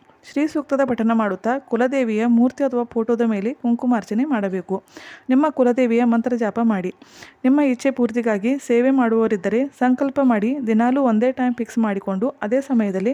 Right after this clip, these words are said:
ಪೂಜೆ ಮಂತ್ರೋಪಚಾರ ಮಾಡಿ. ಶ್ರೀರಾಮರ ಅನುಷ್ಠಾನ ಕೂಡ ತುಂಬ ಫಲಕಾರಿಯಾಗಿದೆ. ರಾಮ-, ರಾ-, ರಾಮನವಮಿಯ ತನಕ ರಾಮರಕ್ಷಾ ಪಠನೆ ಮಾಡಿದರೆ ಒಳ್ಳೆಯದು. ಸಂಕಟ ಮುಕ್ತಿಗಾಗಿ ಹನುಮಾನ ಚಾಲಿಸ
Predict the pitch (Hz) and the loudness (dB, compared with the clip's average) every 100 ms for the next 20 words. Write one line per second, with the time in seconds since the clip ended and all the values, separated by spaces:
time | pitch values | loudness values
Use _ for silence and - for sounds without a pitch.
0 | - 240 240 226 254 220 - 214 220 190 | -4 -2 0 2 2 0 -4 -10 -8 -8
1 | 214 285 208 180 - _ - - - - | -6 -4 -4 -4 -10 _ -20 -20 -20 -4
2 | 269 277 269 277 294 262 254 262 240 240 | 0 2 2 2 2 2 2 2 2 0
3 | 208 247 262 208 233 240 208 208 202 196 | -4 -4 -4 -4 -4 -4 -4 -2 -2 -2
4 | 170 180 - - - - - 233 233 269 | -4 -8 -10 -18 -20 -20 -8 -2 0 2
5 | 294 233 233 214 226 240 294 294 262 247 | 0 0 2 2 2 2 2 2 4 2
6 | 233 214 190 220 254 226 233 269 262 262 | 2 -2 -2 -4 -2 0 0 0 -2 -6
7 | 254 240 220 220 202 190 190 302 262 202 | -6 -2 0 0 -2 -4 -6 -6 -6 -4
8 | 185 180 196 _ - _ _ - 254 277 | -4 -6 -10 _ -20 _ _ -2 0 0
9 | 277 269 240 220 214 196 262 262 226 247 | 0 0 0 -4 -2 -2 -6 0 0 4
10 | 269 269 247 208 185 | 2 2 0 -2 -2